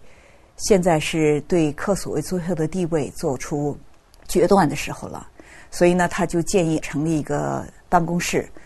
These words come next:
专门来谈论科索沃的这个未来独立的地位的问题。在二零零六年的年初，我就被调到这个办公室，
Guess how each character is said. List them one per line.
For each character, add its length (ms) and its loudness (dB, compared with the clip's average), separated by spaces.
专 180 6
门 160 2
来 280 -2
谈 300 -6
论 260 2
科 180 -2
索 180 -6
沃 140 -2
的 260 -8
这 120 -10
个 80 -6
未 180 -2
来 140 -4
独 200 -6
立 160 -4
的 440 -8
地 120 6
位 140 4
的 80 0
问 160 0
题。 280 -12
在 500 6
二 180 4
零 240 0
零 240 0
六 180 2
年 300 -2
的 420 -4
年 220 -4
初， 340 0
我 180 -4
就 240 -2
被 500 0
调 200 6
到 260 -2
这 160 0
个 80 -4
办 180 -2
公 140 0
室， 240 -4